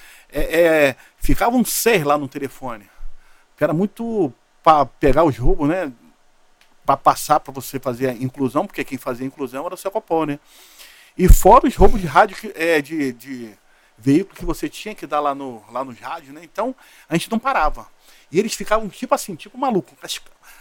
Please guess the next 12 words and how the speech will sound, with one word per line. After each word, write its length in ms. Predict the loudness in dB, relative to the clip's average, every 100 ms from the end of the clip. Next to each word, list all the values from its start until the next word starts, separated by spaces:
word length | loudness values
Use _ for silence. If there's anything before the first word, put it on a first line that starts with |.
| -20 _
as 200 | -16 -16
cadeiras 480 | -4 -4 -2 -4 -4
era 100 | -8
carteira. 760 | -10 -16 -18 -8 0 0 -2 -10 _ -20 -12
Um 100 | -6 -6 _
calor 340 | -4 -2 -4
miserável. 760 | -6 -6 -4 0 2 0 -2 -10 -18 _ -2
Todo 180 | 2
mundo 240 | 2 2 0
correndo, 340 | 2 2 0
correndo, 260 | -4 -6 2
fazendo. 440 | 2 2 2 0